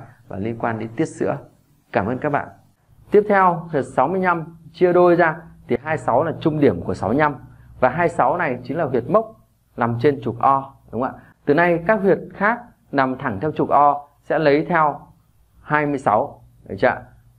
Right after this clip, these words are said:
Rồi, đây là huyệt hai sáu. Tiếp theo chúng ta sẽ đi xác định huyệt số tám. Huyệt số tám thì chiều dọc thẳng từ hai mươi sáu xuống, chiều ngang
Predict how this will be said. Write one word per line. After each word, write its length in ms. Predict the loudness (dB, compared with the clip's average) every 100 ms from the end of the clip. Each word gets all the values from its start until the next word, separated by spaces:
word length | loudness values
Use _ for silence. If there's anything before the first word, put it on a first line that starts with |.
| _
Rồi, 320 | 2 4 4 -2
đây 140 | -4 -4
là 80 |
huyệt 200 | -2 -4 -2
hai 160 | -4
sáu. 460 | 2 2 2 -2 -18 _
Tiếp 120 | 0 0
theo 220 | 2 2 0
chúng 100 | -2
ta 100 | -2
sẽ 160 | -2 0
đi 280 | 2 2 0
xác 240 | -2 0
định 220 | 0 0
huyệt 160 | 2 2
số 380 | 0 -4 0 2
tám. 440 | 2 0 -6 -14 -20 _ _ _ _ _ _ _ _
Huyệt 120 | 0 0
số 100 | 0
tám 380 | 0 0 -2 -10 _ _ _ -2
thì 160 | -2 2
chiều 180 | 4
dọc 360 | 4 2 0 _ _
thẳng 240 | -6 -6 -2
từ 140 | 0
hai 200 | 2 0
mươi 120 | -2
sáu 260 | -2 0 0
xuống, 440 | 0 0 0 -6 -8
chiều 240 | 2 2
ngang 300 | 4 2 0